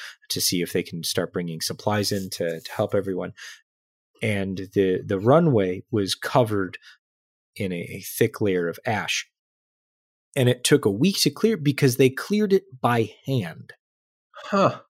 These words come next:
Speaker 1: Which is absolutely incredible, uh, an incredible amount of work to clear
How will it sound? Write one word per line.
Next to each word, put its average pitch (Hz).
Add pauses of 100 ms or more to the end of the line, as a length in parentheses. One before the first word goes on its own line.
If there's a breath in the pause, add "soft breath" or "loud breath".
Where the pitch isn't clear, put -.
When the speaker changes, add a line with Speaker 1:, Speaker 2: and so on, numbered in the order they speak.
Speaker 1:
Which 113
is 101 (840)
absolutely 120
incredible, 98 (160)
uh, 101 (140)
an 120
incredible 139
amount 104
of 95
work 104 (440 loud breath)
to -
clear 120